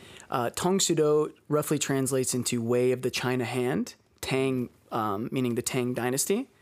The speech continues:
So, um, when Korea was occupied by Japan, a lot of the Koreans went over to China to train. So, uh, this style was created,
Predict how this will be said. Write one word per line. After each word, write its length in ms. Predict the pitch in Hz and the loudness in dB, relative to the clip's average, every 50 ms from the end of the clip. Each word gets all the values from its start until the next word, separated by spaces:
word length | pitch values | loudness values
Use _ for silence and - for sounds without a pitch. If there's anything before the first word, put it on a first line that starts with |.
| _ - - - - | _ -20 -20 -20 -8
So, 520 | - - - 151 139 139 135 131 131 - - | -4 -2 0 2 4 4 4 4 2 0 0
um, 420 | - 123 120 117 117 113 113 - | -2 0 0 0 0 0 -2 -2
when 140 | 131 131 127 | -2 -2 -2
Korea 300 | - - - 151 156 156 | -2 -2 0 0 2 2
was 120 | 143 135 135 | 2 2 0
occupied 500 | 131 131 - 131 - 131 123 123 123 127 | 0 0 -2 -2 0 0 0 0 0 0
by 140 | 123 113 | -2 -2
Japan, 440 | 117 - 104 - 135 127 131 135 123 | -2 -2 -4 -2 0 0 0 2 0
a 60 | 117 | 0
lot 160 | 110 117 120 127 | 0 0 0 -2
of 60 | 123 | -2
the 60 | - | -4
Koreans 400 | - - 131 123 120 117 110 - | -4 -2 -2 -2 -2 -2 -2 -4
went 140 | 123 117 117 | -2 -2 -2
over 200 | 117 117 - 120 | -2 -2 -2 -4
to 80 | 117 | -4
China 440 | - - - 113 135 135 131 - - - | -4 -4 -2 -2 -2 -2 -4 -6 -10 -12
to 80 | - - | -12 -10
train. 300 | - - - - - - - - _ _ _ - - - - - - - - | -8 -8 -8 -8 -8 -10 -12 -18 _ _ _ -20 -20 -20 -20 -20 -20 -10 -6
So, 640 | - - - - 123 110 110 113 113 107 - - - | -2 -2 0 0 2 2 2 2 0 0 0 -2 -2
uh, 240 | - 117 107 107 | -2 -4 -4 -4
this 200 | 113 139 139 - | -2 -2 0 0
style 420 | - - - 131 123 123 123 123 120 | 0 0 0 0 0 0 0 0 0
was 160 | 120 120 - | 0 0 -2
created, 720 | - - - 123 120 123 139 151 143 135 123 117 113 113 | -2 -2 -2 0 2 2 2 2 2 2 2 0 0 -2